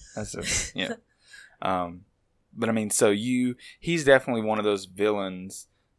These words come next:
Speaker 1: that you love. Because
Speaker 2: Mm.
Speaker 1: the whole, you, that, if you don't like Darth Vader, you don't like Star Wars.
Speaker 2: Pretty
Speaker 1: Because
Speaker 2: much.
Speaker 1: the whole story is, is literally about him.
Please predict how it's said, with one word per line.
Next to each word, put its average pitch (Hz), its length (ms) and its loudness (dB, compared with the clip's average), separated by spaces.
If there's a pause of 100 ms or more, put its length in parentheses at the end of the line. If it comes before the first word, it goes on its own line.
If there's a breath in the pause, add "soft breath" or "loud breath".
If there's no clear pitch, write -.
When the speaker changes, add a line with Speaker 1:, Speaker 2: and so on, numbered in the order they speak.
(120)
Speaker 1:
that 95 560 -2
you 107 180 -8
love. 160 280 0 (1000)
Because 107 600 -4
Speaker 2:
Mm. - 60 -10
Speaker 1:
the 107 100 -2
whole, 110 440 0
you, 101 200 -8 (140)
that, 95 200 -2 (1160)
if - 180 -2
you 151 140 -6
don't 147 200 -2
like 101 300 4
Darth 98 220 0
Vader, 98 240 -4
you 95 160 -12
don't 85 180 -8
like 76 160 -12
Star 104 260 -4
Wars. - 340 -14 (720)
Speaker 2:
Pretty 214 200 2
Speaker 1:
Because 139 140 -4
Speaker 2:
much. - 80 -16
Speaker 1:
the 107 100 4
whole 107 580 4
story 98 460 0
is, 95 180 -6
is 101 180 -6
literally 95 340 -6
about 82 260 -14
him. 104 160 -10